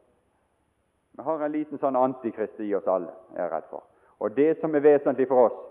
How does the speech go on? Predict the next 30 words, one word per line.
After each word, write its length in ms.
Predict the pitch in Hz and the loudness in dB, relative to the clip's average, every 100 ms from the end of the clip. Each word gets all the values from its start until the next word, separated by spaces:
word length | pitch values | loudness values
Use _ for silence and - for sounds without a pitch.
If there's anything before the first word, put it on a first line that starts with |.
| - - | -14 0
det 80 | 123 | 2
er 80 | |
at 100 | 123 | 2
vi 120 | 127 120 | 0 2
går 140 | 123 123 | 4 4
inn 160 | 110 95 87 - - _ - | 0 -6 -14 -20 -20 _ 2
her 300 | 113 110 - | 4 4 2
og 140 | 113 - | -4 2
får, 220 | 127 117 - - | 2 2 -4 0
får 160 | 120 | 2
han 140 | 101 92 | 2 2
bort. 240 | 123 - - - - _ _ _ _ _ _ _ _ _ _ _ - | 2 0 -12 -20 -20 _ _ _ _ _ _ _ _ _ _ _ -6
Ved 140 | 113 | 0
å 80 | 131 131 | 0 0
bli 680 | 147 156 165 214 214 208 196 | -4 -2 0 0 -2 0 4
i 80 | 190 | 6
dette 240 | 170 180 | 6 6
ordet, 320 | 170 139 113 82 - - _ _ _ _ _ - | 6 4 -2 -6 -12 -20 _ _ _ _ _ -8
så 120 | 135 | -4
kan 180 | 143 143 | -2 0
denne 260 | 143 147 147 - | 2 2 0 2
antikristen 880 | 165 170 160 - 151 156 156 - 151 | 2 2 -4 -6 -6 -6 -8 -8 -10
i 200 | 180 175 - | -8 -4 4
oss, 220 | 190 190 190 - - - _ _ _ _ _ _ | 6 6 -2 -16 -20 -20 _ _ _ _ _ _
som 180 | 139 143 | -2 0
vi 180 | 160 170 | 2 2
ikke 200 | 175 175 | 0 -2
blir 180 | 160 175 | -2 0
noen 240 | 156 160 | 2 0
herskere 640 | 160 160 - - 156 135 | 4 4 2 0 2 4